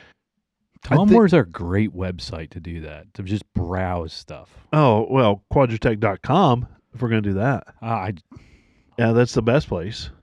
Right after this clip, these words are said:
Speaker 2: Honestly, they do have a pretty good website for,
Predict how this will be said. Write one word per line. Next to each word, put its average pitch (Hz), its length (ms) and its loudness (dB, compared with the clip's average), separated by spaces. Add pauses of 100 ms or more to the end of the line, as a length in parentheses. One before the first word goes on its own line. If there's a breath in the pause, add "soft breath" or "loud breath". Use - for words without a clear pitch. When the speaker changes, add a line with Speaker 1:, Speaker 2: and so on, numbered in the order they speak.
(360 soft breath)
Speaker 2:
Honestly, 208 600 2 (380 loud breath)
they 135 160 4
do 127 160 6
have 120 140 6
a 101 60 -2
pretty 107 260 -2
good 98 240 -2
website 87 560 -8
for, 80 320 -16